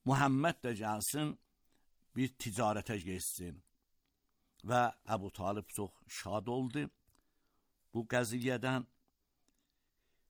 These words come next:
və sevindi ki, Peyğəmbər də buyurduğu ki,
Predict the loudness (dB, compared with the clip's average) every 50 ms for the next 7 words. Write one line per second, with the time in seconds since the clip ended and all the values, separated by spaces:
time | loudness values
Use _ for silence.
0 | _ _ _ _ _ _ _ _ _ _ _ -2 0 2 2 2 2 0 -4 -6
1 | -6 -6 -4 0 2 4 4 4 4 2 2 0 0 -2 -2 0 0 0 0 0
2 | -4 _ _ _ _ _ _ _ _ _ _ _ -4 -4 -2 0 0 0 2 2
3 | 0 0 0 -2 -4 -4 -2 -2 -2 -2 -2 -4 -6 -8 -8 -6 -6 -6 -6